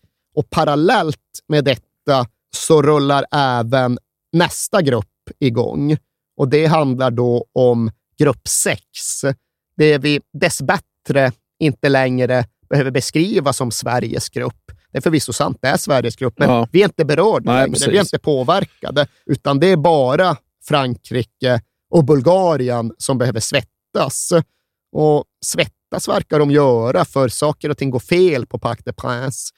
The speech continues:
Speaker 1: Den här gången är det inte Bruce Springsteen och Born in the U S A i högtalarna,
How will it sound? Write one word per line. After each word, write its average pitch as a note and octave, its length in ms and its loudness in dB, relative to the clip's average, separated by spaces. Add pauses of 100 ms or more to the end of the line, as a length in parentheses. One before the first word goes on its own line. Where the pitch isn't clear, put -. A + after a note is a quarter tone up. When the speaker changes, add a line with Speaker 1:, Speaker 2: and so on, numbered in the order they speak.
(300)
Speaker 1:
Den C3+ 100 -2
här D#3 140 2
gången C#3+ 280 0
är C3 40 -2
det C3 60 0
inte B2+ 180 -4
Bruce C3 280 0
Springsteen D#3 600 -2
och B2 60 -2
Born B2+ 260 0
in B2 120 -4
the B2 100 -4
U B2 100 -2
S A#2 140 -4
A E3 80 2
i E3 200 0
högtalarna, A#2+ 840 0